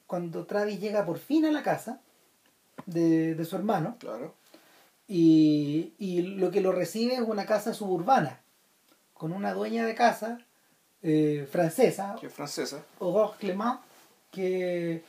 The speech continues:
Speaker 1: que es la actriz de la versión Redux de Apocalipsis ahora.
Speaker 2: Y que la mencionamos también en una película de Ackerman,
Speaker 1: Es el
Speaker 2: con la
Speaker 1: alter
Speaker 2: que
Speaker 1: ego de Chantal Ackerman.
Speaker 2: En, en esta ult-, la última película de la
Speaker 1: El,
Speaker 2: serie.
Speaker 1: el Le Grand Debout de Nancy.
Speaker 2: No, es el Le Grand Debout de Nancy, exacto.
Speaker 1: Y,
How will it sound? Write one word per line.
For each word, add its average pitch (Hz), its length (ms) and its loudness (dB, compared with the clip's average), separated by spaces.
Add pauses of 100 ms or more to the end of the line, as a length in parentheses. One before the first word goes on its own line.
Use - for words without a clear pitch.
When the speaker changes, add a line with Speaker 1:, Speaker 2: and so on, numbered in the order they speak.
(220)
Speaker 1:
que 202 100 -4
es 190 60 -6
la 208 100 2
actriz 208 360 -4
de 196 100 -4
la 190 140 -4
versión 175 420 -6
Redux 185 440 -4
de 185 140 -6
Apocalipsis 185 540 -8
ahora. 208 540 -4 (340)
Speaker 2:
Y 147 100 -10
que 156 60 -4
la 151 80 0
mencionamos 160 460 -6
también 180 240 -10
en 180 80 -10
una 165 140 -6
película 175 340 0
de - 60 6
Ackerman, 214 260 -2
Speaker 1:
Es 220 60 0
el 233 40 8
Speaker 2:
con 233 80 10
la 233 120 10
Speaker 1:
alter 233 160 12
Speaker 2:
que 269 120 8
Speaker 1:
ego 254 140 6
de 233 200 8
Chantal 226 340 -2
Ackerman. 165 500 2
Speaker 2:
En, 139 420 -10 (600)
en - 80 -14
esta - 180 -12
ult-, 160 140 -10
la 165 120 0
última 185 220 -8
película 180 320 -4
de - 40 2
la 185 80 2
Speaker 1:
El, 185 40 0
Speaker 2:
serie. - 320 -4
Speaker 1:
el 196 200 -6
Le 196 140 -4
Grand 202 220 -6
Debout 220 280 4
de 214 60 0
Nancy. 165 260 -4
Speaker 2:
No, 123 80 -16
es - 140 -14
el 113 80 -18
Le 120 60 -14
Grand 131 140 -18
Debout 135 200 -10
de 95 60 -8
Nancy, - 200 -16
exacto. - 320 -20 (840)
Speaker 1:
Y, 143 720 2